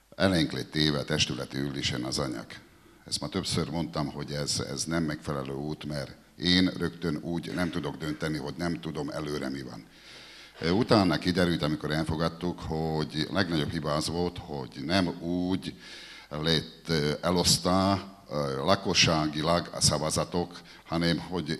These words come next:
éppen egy szavazata volt Párkánynak, egy szavazata mondjuk Mocsnak. Hát azért nem mindegy, hogy tízezer vagy ezer ember. Le-, alapvető dolog az kellett volna, hogy úgy elosztani pomérnyi, mekkorák a lakosok.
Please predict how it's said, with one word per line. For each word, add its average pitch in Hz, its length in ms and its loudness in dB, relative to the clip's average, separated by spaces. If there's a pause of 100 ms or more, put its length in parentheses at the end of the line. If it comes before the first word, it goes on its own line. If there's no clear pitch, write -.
(140)
éppen 98 440 2
egy 113 120 4
szavazata 78 540 2
volt 69 300 -4
Párkánynak, 78 680 -2
egy 78 120 -6
szavazata 73 500 -2
mondjuk 69 400 -6
Mocsnak. 65 460 -4
Hát - 140 -10
azért 90 220 0
nem 107 140 4
mindegy, 78 340 0
hogy 71 160 -8
tízezer 82 600 2 (320)
vagy 78 180 -2
ezer 85 240 4
ember. 65 380 -6 (540)
Le-, 85 260 8
alapvető 98 400 6
dolog 85 240 2
az 85 160 4
kellett 69 300 -2
volna, 80 280 -2
hogy 71 260 -6
úgy 104 240 2
elosztani 85 460 2
pomérnyi, 85 720 0 (460)
mekkorák 76 600 -4
a - 40 -6
lakosok. - 420 -4